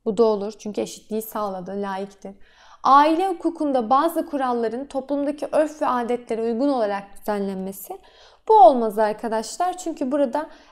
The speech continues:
e, herhangi bir şekilde bir yenilik yok. Zaten örf ve adetlere uygun olarak yeniden düzenlenmesi var olan bir şeyi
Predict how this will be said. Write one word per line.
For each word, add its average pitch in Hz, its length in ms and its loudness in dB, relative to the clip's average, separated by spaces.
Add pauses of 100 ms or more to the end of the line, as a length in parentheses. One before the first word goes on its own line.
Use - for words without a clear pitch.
e, 240 240 2
herhangi 277 420 -2
bir 247 60 -10
şekilde 254 560 -6
bir 262 100 -4
yenilik 247 560 -6
yok. 233 200 -8
Zaten 233 400 -12
örf 247 240 -6
ve 240 40 -6
adetlere 226 480 -6
uygun 233 220 -6
olarak 233 380 -8
yeniden 226 360 -4
düzenlenmesi 214 760 -8
var 359 200 -6
olan 254 300 -2
bir 220 60 -6
şeyi 220 340 -4